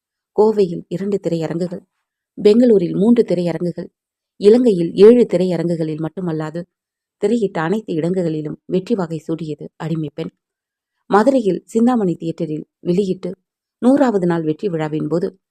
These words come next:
எம் ஜி ஆர், ஜெயலலிதா, பண்டரிபாய், அசோகன் போன்றோர் ரசிகர்களுக்கு நேரடியாக காட்சியளித்தனர். இன்றைக்கு அடிமை பெண் வெளியாவதற்கு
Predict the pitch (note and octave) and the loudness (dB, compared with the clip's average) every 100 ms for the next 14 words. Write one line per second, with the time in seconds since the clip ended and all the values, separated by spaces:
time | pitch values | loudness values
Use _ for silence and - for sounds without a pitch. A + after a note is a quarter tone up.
0 | _ _ - F#3 G#3 F3+ D#3+ - F#3 F#3 | _ _ 0 0 0 -4 -10 -10 -2 2
1 | F#3 G#3 G3 E3 E3 - _ _ - F3+ | 2 0 -4 -6 -14 -16 _ _ 0 4
2 | G#3 A#3+ G3+ F3 D#3+ _ F3+ F3 A3+ G3 | 4 4 2 -2 -8 _ -6 -2 -2 -2
3 | D#3 D#3+ E3+ F3+ - _ _ _ _ F3+ | -6 -4 -2 -4 -6 _ _ _ _ -4
4 | F3+ A#3+ F#3+ D#3+ D#3 D#3+ - - F3+ G#3 | -2 -2 0 -2 -4 -10 -16 -2 0 2
5 | G3 E3 D#3+ - D3+ - D#3 D3 E3+ E3+ | -2 -6 -10 -12 -12 -6 -8 -6 -8 -8
6 | _ _ _ _ _ _ _ _ _ _ | _ _ _ _ _ _ _ _ _ _
7 | _ _ - A3+ G#3 F#3+ F#3 G#3+ A3+ F#3+ | _ _ -2 2 4 4 0 0 0 -2
8 | E3 - _ F#3+ F#3+ G#3 E3+ E3 D#3+ G3+ | -6 -8 _ 0 2 2 0 -2 -4 -4